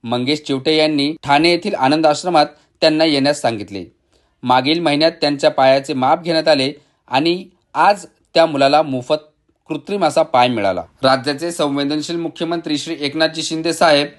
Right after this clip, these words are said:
यांच्या म्हणण्यानुसार राज्यात रुग्णसेवेचा हा महायज्ञ अविरत सुरू ठेवावा.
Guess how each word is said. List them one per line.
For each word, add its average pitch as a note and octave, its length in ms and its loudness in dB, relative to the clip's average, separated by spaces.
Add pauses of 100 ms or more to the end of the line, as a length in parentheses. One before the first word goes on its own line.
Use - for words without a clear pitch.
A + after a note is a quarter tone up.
(320)
यांच्या E3 500 2
म्हणण्यानुसार E3 760 0 (320)
राज्यात D3 460 2
रुग्णसेवेचा D3+ 720 -4
हा D#3+ 240 -2
महायज्ञ D#3 500 -4 (460)
अविरत F#3 500 0
सुरू D3 300 -6
ठेवावा. A#2 480 -4